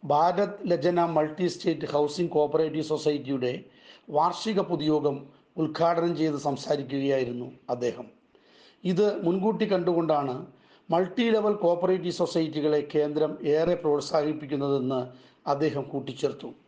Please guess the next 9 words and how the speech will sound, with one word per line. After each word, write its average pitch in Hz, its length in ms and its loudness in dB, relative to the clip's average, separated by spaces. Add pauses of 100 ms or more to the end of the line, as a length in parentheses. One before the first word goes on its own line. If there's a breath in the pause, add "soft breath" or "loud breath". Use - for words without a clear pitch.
(580 soft breath)
മോദി 196 340 2
സർക്കാരിന്റെ 202 640 2
കീഴിൽ 180 480 -2
രൂപീകരിച്ച 156 520 0
സഹകരണ 156 540 2
വകുപ്പ് 160 360 -2
മന്ത്രി 147 380 -2
എന്ന 147 200 0
നിലയിൽ 127 400 -4